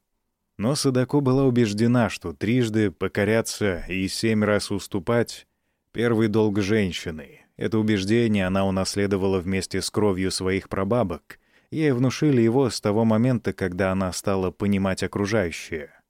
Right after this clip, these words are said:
Она была уверена, что ревность — ядовитая змея, приводящая к гибели, что покорность — лучшее украшение женщины,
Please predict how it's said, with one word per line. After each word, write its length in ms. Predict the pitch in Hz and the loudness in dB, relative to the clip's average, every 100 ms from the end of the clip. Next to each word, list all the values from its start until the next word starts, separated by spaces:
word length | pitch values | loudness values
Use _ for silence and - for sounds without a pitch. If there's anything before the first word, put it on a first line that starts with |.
| _ _ _ _ _ _ | _ _ _ _ _ _
Она 200 | 113 190 | 0 2
была 180 | 185 180 | 4 4
уверена, 520 | 143 143 165 107 90 | 6 4 4 2 0
что 240 | - 92 | -6 -6
ревность — 640 | 85 101 143 123 104 - - | -2 0 2 2 0 -4 -12
ядовитая 840 | - 101 117 104 98 113 127 104 107 | -8 -4 -2 0 0 -2 -2 -2 -2
змея, 600 | 95 101 95 113 98 76 - | 0 0 2 0 0 -6 -8
приводящая 760 | 90 87 90 98 92 - 101 | -4 -2 0 -2 -2 -4 -6
к 20 | |
гибели, 560 | 98 120 107 95 80 71 - - | -2 -2 -2 -2 -4 -12 -20 -20
что 180 | - 147 | -4 -4
покорность — 800 | 131 127 - 120 127 139 139 - _ _ | -2 -2 2 2 4 2 -2 -8 _ _
лучшее 420 | 110 117 120 - 107 | -2 0 0 0 0
украшение 800 | 101 104 101 - 113 107 104 | 0 -2 -2 0 0 2 0
женщины, 680 | 95 113 117 - 92 82 | 0 -2 -4 -4 -8 -8